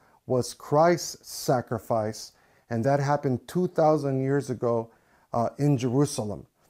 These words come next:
So God gives specific instructions that it must be done in a certain way,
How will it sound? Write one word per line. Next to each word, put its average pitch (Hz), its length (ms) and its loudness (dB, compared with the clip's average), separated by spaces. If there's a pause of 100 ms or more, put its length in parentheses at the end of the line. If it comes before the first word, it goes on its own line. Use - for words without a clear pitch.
(220)
So 165 260 4
God 170 400 6
gives 180 360 4 (120)
specific - 880 0
instructions 202 920 0 (360)
that 147 140 4
it 151 100 4
must 165 260 2
be 156 100 6
done 147 260 4
in 135 80 2
a 117 60 0
certain 240 500 2
way, 151 460 2